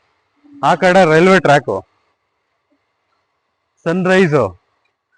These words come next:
ಬೆಳಗ್ಗೆ ಬಂದ್ರೆ ಒಂದು ನಾಲ್ಕೈದು ತರ ಎಲ್ಲ ಒಂದೇ ಕಡೆ ನೋಡ್ಬೋದು ಸೀನರಿನ, ಅಷ್ಟು ಚೆನ್ನಾಗಿದೆ ಇಲ್ಲಿ. ಇವತ್ತು ಅದೇನೇನು ಫ್ರೀ ವರ್ಕೌಟ್‌ಗಳು ಮಾಡ್ತೀನೋ ಏನ್ ಮಾಡ್ತೀನೋ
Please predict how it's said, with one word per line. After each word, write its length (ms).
ಬೆಳಗ್ಗೆ 420
ಬಂದ್ರೆ 240
ಒಂದು 240
ನಾಲ್ಕೈದು 640
ತರ 100
ಎಲ್ಲ 260
ಒಂದೇ 200
ಕಡೆ 200
ನೋಡ್ಬೋದು 320
ಸೀನರಿನ, 420
ಅಷ್ಟು 400
ಚೆನ್ನಾಗಿದೆ 580
ಇಲ್ಲಿ. 160
ಇವತ್ತು 340
ಅದೇನೇನು 420
ಫ್ರೀ 180
ವರ್ಕೌಟ್‌ಗಳು 500
ಮಾಡ್ತೀನೋ 320
ಏನ್ 180
ಮಾಡ್ತೀನೋ 320